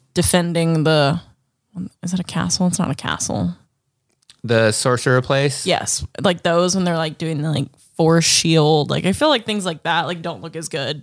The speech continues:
Speaker 2: That was a pretty big moment. I'd say the first, like, twenty, thirty minutes of it were on a pretty major scale. That being in a theater with,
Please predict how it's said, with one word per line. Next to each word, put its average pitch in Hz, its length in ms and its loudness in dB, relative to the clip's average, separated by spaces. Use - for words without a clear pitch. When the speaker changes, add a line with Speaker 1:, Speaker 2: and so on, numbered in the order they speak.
Speaker 2:
That - 120 -6
was 143 80 0
a 156 60 4
pretty 131 220 4
big 110 180 4
moment. 110 480 2
I'd 131 120 -2
say 170 120 4
the 147 140 2
first, 139 460 0
like, 120 280 2
twenty, 131 800 0
thirty 131 440 0
minutes 117 380 0
of 107 180 0
it 107 180 2
were 104 400 2
on 110 140 0
a 110 60 -2
pretty 117 260 0
major 110 340 0
scale. 104 580 0
That 110 420 0
being 120 320 2
in 113 100 0
a 107 40 0
theater 110 400 2
with, 113 200 0